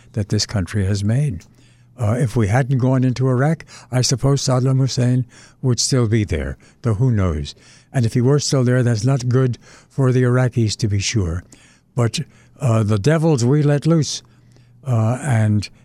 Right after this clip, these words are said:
they are still actively, uh, operative in that area, uh, are, um, represent a very, very high cost, far more than any we should have paid, including the mere financial cost.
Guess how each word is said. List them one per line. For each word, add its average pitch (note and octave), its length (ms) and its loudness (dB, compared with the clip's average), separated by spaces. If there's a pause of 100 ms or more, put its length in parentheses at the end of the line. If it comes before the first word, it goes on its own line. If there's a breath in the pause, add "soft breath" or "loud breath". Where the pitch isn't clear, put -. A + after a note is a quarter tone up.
they A#2 140 0
are A2 100 2
still C3 480 0 (340 soft breath)
actively, A#2+ 720 0 (320 soft breath)
uh, A#2+ 180 -2
operative A#2+ 560 0
in C#3 220 0
that A#2+ 200 0
area, C#3 460 0 (500 loud breath)
uh, - 40 -6
are, A#2 760 0 (480 soft breath)
um, C3 260 -2
represent B2+ 520 0
a G#2+ 80 0
very, C3+ 360 2
very G#2 300 0
high F#2+ 220 0
cost, F2 440 -4 (300 loud breath)
far C#3+ 340 0
more A#2+ 280 2
than G#2+ 200 0 (260 loud breath)
any B2+ 220 0
we G#2 200 0
should G#2 180 -2
have F#2 160 -4
paid, G#2+ 260 -2 (200 loud breath)
including F3 600 0 (200 loud breath)
the C3+ 100 0
mere D3 180 2
financial C#3 540 0
cost. - 420 -10